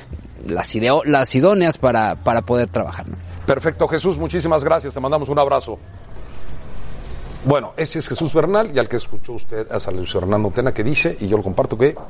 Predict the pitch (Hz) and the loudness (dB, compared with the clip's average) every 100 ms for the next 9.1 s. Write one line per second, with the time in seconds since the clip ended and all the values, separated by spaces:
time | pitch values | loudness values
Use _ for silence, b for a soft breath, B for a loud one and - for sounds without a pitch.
0 | - 104 107 98 101 101 101 - 101 101 | -6 2 2 2 2 2 2 -2 0 0
1 | 107 101 101 98 156 196 196 196 180 - | 0 0 0 2 2 2 0 -2 -8 -8
2 | 170 190 185 - B B B 135 196 - | 0 2 2 -4 B B B 2 4 2
3 | 117 104 135 143 143 139 - 160 151 180 | 0 0 0 2 4 2 2 0 0 -4
4 | - B B - - 120 104 117 107 98 | -10 B B -4 2 2 4 2 2 -2
5 | 87 113 107 110 120 - 190 196 214 - | 0 4 4 4 -2 2 4 4 2 -4
6 | 139 160 - 104 104 98 113 156 - - | -4 -4 -6 2 2 2 0 0 -4 -16
7 | - B B - - - 117 - - 101 | -20 B B -16 -4 0 0 0 0 0
8 | 147 220 - - - - - - 107 110 | 0 0 -6 -18 -16 -16 -8 0 4 4
9 | 107 | 2